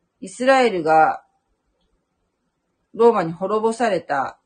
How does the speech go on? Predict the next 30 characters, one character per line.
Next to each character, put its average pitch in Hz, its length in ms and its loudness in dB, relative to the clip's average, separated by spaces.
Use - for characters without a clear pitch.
滅 202 200 -6
ぼ 220 60 -6
さ 214 140 -4
れ、 233 60 -2
国 214 240 -10
が 208 100 -8
な 190 160 -6
く 220 120 -12
な 214 160 -6
っ 208 180 -16
た 220 120 -8
時 196 320 -14
に 180 120 -8
で 131 120 -12
す - 140 -18
ね、 247 260 -10
同 160 240 -4
時 156 160 -8
に 277 320 -2
消 170 280 -6
失 156 220 -16
し - 120 -16
て 143 100 -14
し - 140 -18
ま 120 100 -16
っ - 100 -20
た - 160 -20
と 160 60 -16
い 156 180 -10
う - 160 -18